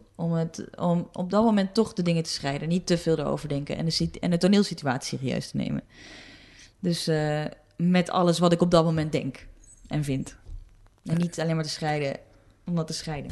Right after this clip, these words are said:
Speaker 2: Dus misschien heb je nu de, de opties om te
Speaker 1: Ja.
Speaker 2: kiezen, te stoppen <laughs> en
Speaker 1: Ja.
Speaker 2: nu
Speaker 1: Ja.
Speaker 2: om door te gaan.
Speaker 1: <laughs> Nou, dat hel-, heeft me nog wel eens, dat helpt me wel eens, ja. Maar als je het, als je alles, als ik niks hoef, als je niks hoeft tegen te houden, dan, eh,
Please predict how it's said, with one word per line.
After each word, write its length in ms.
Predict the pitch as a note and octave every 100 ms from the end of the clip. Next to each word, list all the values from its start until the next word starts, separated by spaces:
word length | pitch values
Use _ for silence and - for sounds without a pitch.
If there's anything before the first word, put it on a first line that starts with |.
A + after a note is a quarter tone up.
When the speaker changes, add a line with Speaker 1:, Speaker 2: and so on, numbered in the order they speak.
| -
Speaker 2:
Dus 140 | - G#2
misschien 260 | G2+ -
heb 120 | F#2 E2+
je 60 |
nu 100 | F#2
de, 100 | F2+ - - - - -
de 280 | A2 F#2+ F2 -
opties 420 | B2+ - - F#2+
om 240 | A2 F#2 F#2 -
te 80 | -
Speaker 1:
Ja. 60 |
Speaker 2:
kiezen, 240 | A2+ G#2 G#2+
te 80 | -
stoppen 360 | - G#2 G#2
<laughs> 260 | G#2 - -
en 120 | G#2
Speaker 1:
Ja. 120 | G2+
Speaker 2:
nu 120 | A2+ A2+ - - G#2+
Speaker 1:
Ja. 220 | G#2+ A3
Speaker 2:
om 80 | B2+
door 140 | B2
te 100 | A#2+
gaan. 320 | G#2 G#2 G#2 -
Speaker 1:
<laughs> 80 | -
Nou, 240 | A3+ B3+ B3
dat 120 | G#3+
hel-, 160 | G3+
heeft 180 | G#3 G#3
me 100 | A3+ G#3+
nog 120 | G#3
wel 100 | F3+
eens, 200 | F#3 F#3+ - -
dat 120 | F#3+
helpt 220 | F3+ F#3+ G3
me 60 |
wel 160 | D3+ C#3+
eens, 100 | C#3
ja. 220 | C#3+ C3+ - - - -
Maar 200 | F#3+ G3+
als 160 | A3
je 80 | A#3
het, 120 | - -
als 160 | G#3
je 100 | -
alles, 300 | - A#3 G#3+
als 160 | - G3+
ik 160 | G3+ -
niks 220 | G#3 A#3+
hoef, 160 | A3 -
als 140 | G3+
je 60 | G3+
niks 180 | A3 B3
hoeft 180 | G#3+ -
tegen 280 | A3+ B3
te 80 | -
houden, 380 | E3 D#3+ F3+ C4+ - - - -
dan, 260 | F3+ F#3
eh, 540 | - E3+ E3+ D#3+ D#3+